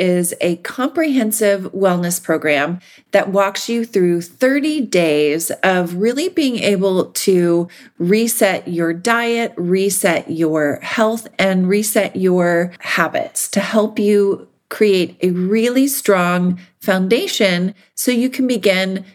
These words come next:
making the health changes and transformations that you are look-, throughout the thirty days, you get daily prompts and daily modules about different aspects of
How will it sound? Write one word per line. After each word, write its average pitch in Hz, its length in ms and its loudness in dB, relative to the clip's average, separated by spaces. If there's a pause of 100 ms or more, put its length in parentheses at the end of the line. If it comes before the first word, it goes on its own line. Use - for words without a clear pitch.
(120)
making 180 800 0
the 180 120 4
health 175 600 -2
changes 226 500 0
and 214 160 -4
transformations 185 1080 -2
that 175 340 0
you 170 520 0
are 156 260 0
look-, 147 160 -6 (120)
throughout 220 360 2
the 302 100 -2
thirty 233 300 0
days, 160 500 0 (200)
you 196 160 0
get 170 440 0 (140)
daily 208 480 0
prompts 214 600 -4
and 185 340 -2
daily 185 320 2
modules 190 720 2 (120)
about 165 520 0 (180)
different 285 320 -6 (100)
aspects 180 680 -2 (120)
of 170 480 0